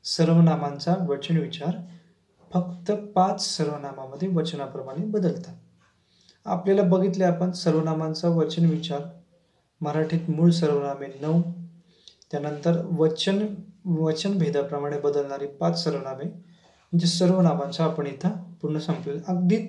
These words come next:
छोटासा व्हिडिओ ने-, बनव-, बनवण्याचा प्रयत्न केला आहे. आपणास आवडल्यास नक्की लाईक करा, सबस्क्राईब करा आणि ह्या चॅनेलला वाढवण्याचा प्रयत्न करा.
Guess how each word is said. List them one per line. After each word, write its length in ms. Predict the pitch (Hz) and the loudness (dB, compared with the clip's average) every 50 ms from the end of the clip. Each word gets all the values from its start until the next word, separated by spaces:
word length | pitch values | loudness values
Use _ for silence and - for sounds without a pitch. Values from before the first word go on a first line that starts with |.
| - - | -8 -8
छोटासा 420 | - - 160 - 180 175 175 180 | 0 0 4 4 6 4 6 6
व्हिडिओ 220 | 170 165 165 165 165 | 6 6 6 6 4
ने-, 200 | 160 160 160 160 | 4 2 0 0
बनव-, 480 | 170 165 147 151 143 143 147 147 143 | 0 2 4 4 4 4 2 0 2
बनवण्याचा 440 | 139 147 143 143 143 147 143 - 156 | 2 2 4 4 2 0 0 -2 -2
प्रयत्न 320 | - - 139 139 - 156 147 - | -2 0 -2 -2 0 -2 0 2
केला 180 | 147 135 131 | 2 2 2
आहे. 160 | 131 131 143 165 175 - - - - - - - - - _ _ _ _ _ _ | 0 -2 -4 -8 -8 -12 -16 -20 -20 -20 -20 -20 -20 -20 _ _ _ _ _ _
आपणास 440 | 147 139 - - 147 156 156 - - | -8 -8 -6 -4 -4 -4 -4 -4 -6
आवडल्यास 840 | - 170 143 139 143 165 165 151 139 135 139 - - - - - - - | -6 -4 -2 2 6 6 6 6 6 2 0 -2 -2 -4 -4 -6 -10 -12
नक्की 600 | 143 139 143 143 - - - - 170 170 156 143 | -10 -8 -10 -10 -12 -10 2 6 6 8 8 8
लाईक 320 | 143 143 143 139 - - | 6 4 2 0 -2 -2
करा, 280 | 151 143 147 147 156 156 | -2 0 2 2 0 0
सबस्क्राईब 640 | - - - 139 135 - - - - 147 147 143 143 | -2 -4 -4 -4 -6 -6 -10 -8 -4 -2 -2 -2 -2
करा 260 | - - 147 135 135 | -4 -6 -4 -4 -2
आणि 320 | 139 135 135 143 151 156 | -2 -2 -4 -4 -6 -6
ह्या 220 | 143 143 151 - - | -6 -6 -8 -8 -8
चॅनेलला 540 | - 135 123 135 135 135 143 170 202 - 175 - - - - - _ _ _ _ - | -8 -8 -8 -8 -10 -6 -4 -4 -4 -4 -8 -12 -18 -20 -20 -20 _ _ _ _ -2
वाढवण्याचा 560 | 147 143 143 147 147 143 139 - - - 180 | 0 2 2 0 0 -4 -6 -10 -6 -6 -6
प्रयत्न 340 | - - 208 190 - - - | 0 2 2 2 2 -2 -6
करा. 280 | - - - - - | -6 -8 -12 -16 -16